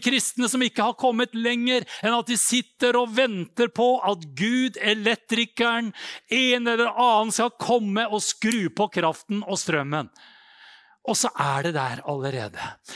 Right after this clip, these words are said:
Og det er noe av det jeg ønsker at vi skal sette fingeren på i kveld.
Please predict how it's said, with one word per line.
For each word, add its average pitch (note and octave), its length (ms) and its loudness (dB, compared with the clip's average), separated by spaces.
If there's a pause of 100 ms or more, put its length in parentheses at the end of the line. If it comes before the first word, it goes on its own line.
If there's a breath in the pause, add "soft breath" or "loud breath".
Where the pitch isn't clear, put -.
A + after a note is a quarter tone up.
(120)
Og F3+ 100 -2
det G#3 80 4
er A#3 80 -2
noe A3+ 220 0
av G3+ 100 -4
det G3+ 140 0
jeg G#3+ 180 -4
ønsker F#3+ 540 -4
at D#3 160 -10
vi D#3 100 -4
skal - 220 -6
sette E3 240 -6
fingeren C#3 340 -6
på D#3+ 160 -6
i D#3 80 -8
kveld. D3 320 -6